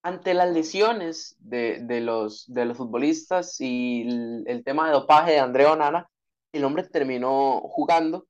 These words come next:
se lesiona Jasper Cillessen y lo convocan a la selección de Países Bajos.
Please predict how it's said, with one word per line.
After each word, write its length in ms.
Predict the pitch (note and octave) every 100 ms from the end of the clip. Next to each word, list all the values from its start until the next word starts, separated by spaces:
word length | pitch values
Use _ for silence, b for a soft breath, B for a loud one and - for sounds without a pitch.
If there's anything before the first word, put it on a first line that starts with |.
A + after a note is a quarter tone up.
| _ _ _
se 220 | - D#3
lesiona 380 | C#3 D3+ E3+ F#3+
Jasper 360 | G#3 - G#3+
Cillessen 520 | F#3+ A3+ F#3 F#3 F#3+ - _ _ _ _ _
y 80 | F#3
lo 160 | D#3+ D#3
convocan 380 | B2+ D#3 G3+
a 60 | F3+
la 80 | D3
selección 360 | C#3 A#2+ C3+
de 80 | C3
Países 360 | A#2 A2 A2 G#2+
Bajos. 360 | - - _